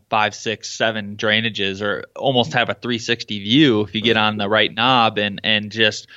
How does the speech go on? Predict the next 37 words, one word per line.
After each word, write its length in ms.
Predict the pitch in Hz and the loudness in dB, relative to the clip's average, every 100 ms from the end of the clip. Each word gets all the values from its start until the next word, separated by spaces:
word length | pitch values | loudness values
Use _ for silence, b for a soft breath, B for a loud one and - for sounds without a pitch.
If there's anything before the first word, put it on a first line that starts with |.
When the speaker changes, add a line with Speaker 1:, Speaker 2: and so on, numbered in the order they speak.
| B | B
Speaker 1:
okay, 300 | - - 143 | 0 2 2
there's, 260 | 147 135 - | 2 0 0
they're 240 | 131 131 | 2 4
over 180 | 135 120 | 2 2
here 240 | 127 131 | 2 2
today, 380 | - 110 98 104 | 0 -2 -2 -2
or, 220 | 107 107 - | -2 -2 0
oh, 260 | 127 117 - | 2 2 0
they're 200 | 117 120 | 4 4
over 140 | 113 | 4
here. 300 | 110 123 110 B B B | 2 2 0 B B B
In 80 | 127 | -2
this 160 | 165 - | -2 -2
scenario, 360 | 147 135 131 | 0 2 4
you 180 | 120 110 | 0 -2
really, 520 | 120 131 120 110 107 B B B B | 2 4 4 2 -2 B B B B
you 140 | 120 113 | -10 0
really 260 | 135 127 | 2 2
cannot 480 | 113 139 127 110 90 | 2 0 2 0 -2
do 180 | 123 127 | -2 -2
that. 420 | 104 92 98 _ _ - | 0 0 -2 _ _ -6
And, 420 | 110 107 104 98 | 0 0 0 0
uh, 360 | 101 101 95 - - | 0 2 0 -2 -8
it's 160 | 107 - | -8 -2
just 200 | 113 117 | 0 2
not 240 | 110 104 | 2 2
easy. 260 | 110 104 107 | 0 -2 -4
Pair 240 | 127 117 | 0 2
that 220 | 110 110 | 2 0
with 160 | 110 110 | -2 -6
the 140 | 107 | -4
elevation. 580 | 107 104 104 107 - 110 | -4 -2 -2 -2 -2 -4
It's 380 | 101 - - - | -6 -6 -10 -8
in, 180 | 104 98 | -6 -4
in 180 | 87 | -6
steep 340 | 107 - 113 - | -6 -2 -4 -2
country. 580 | 117 110 - 110 107 | -2 0 0 -2 -2